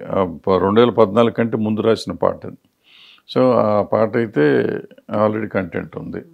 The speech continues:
అది ఆ అందశ్రీయే ఒక రకమైన ట్యూన్ కూడా ఇచ్చింది. ఆ దాన్ని అటు ఇటు చేసి చేస్తారు నాకు తెలిసినంత వరకు.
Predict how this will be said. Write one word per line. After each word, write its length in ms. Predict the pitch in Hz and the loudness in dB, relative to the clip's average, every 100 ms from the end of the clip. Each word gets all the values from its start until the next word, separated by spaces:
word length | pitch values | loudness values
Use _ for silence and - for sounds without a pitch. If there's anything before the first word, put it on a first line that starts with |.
| - | -8
అది 340 | - 147 147 131 | -6 -4 -2 0
ఆ 60 | |
అందశ్రీయే 540 | 107 101 117 123 139 151 | 2 0 -2 -2 0 2
ఒక 160 | 135 | 4
రకమైన 380 | 120 113 127 123 | 2 0 -2 -2
ట్యూన్ 340 | 113 117 120 | -2 -2 0
కూడా 180 | 117 117 | 0 0
ఇచ్చింది. 520 | 101 - - - 82 | -2 -6 -12 -10 -10
ఆ 100 | - | -8
దాన్ని 360 | 101 101 110 120 | -6 -4 -4 -2
అటు 220 | 107 113 | -2 -2
ఇటు 180 | 107 101 | -6 -4
చేసి 360 | 95 104 - 90 | -2 -2 -2 -4
చేస్తారు 280 | - - | -2 -6
నాకు 220 | 90 87 85 | -4 -6 -6
తెలిసినంత 440 | 85 - 85 - | -10 -10 -12 -10
వరకు. 300 | - - - | -14 -16 -18